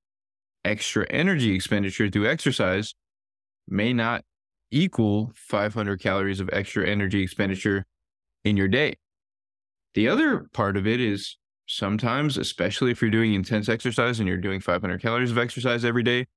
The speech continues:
which can be a pretty large volume for, for someone starting off, that is also most likely gonna make you more hungry. You're gonna crave more. You're gonna probably eat more unconsciously,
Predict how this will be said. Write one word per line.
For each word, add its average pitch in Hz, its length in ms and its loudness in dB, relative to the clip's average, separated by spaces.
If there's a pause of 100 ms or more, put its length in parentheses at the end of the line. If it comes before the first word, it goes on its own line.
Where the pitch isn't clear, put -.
(340)
which - 200 -4
can 98 100 0
be 92 100 2
a 85 60 -2
pretty 101 260 0
large 98 260 2
volume 113 400 0
for, 92 320 -2 (160)
for - 180 -10
someone 98 320 -2
starting 98 340 0
off, 160 280 0 (440)
that 117 360 0
is 175 140 0
also 120 460 0 (120)
most 120 300 0
likely 113 280 -2
gonna 98 140 0
make 95 200 -2
you 92 60 -4
more 92 160 -2
hungry. 92 440 -4
You're 98 180 0
gonna - 140 0
crave 131 260 0
more. 127 240 2
You're 101 120 0
gonna 90 220 -4 (340)
probably 120 380 2
eat 110 140 2
more 104 260 0
unconsciously, 98 760 -2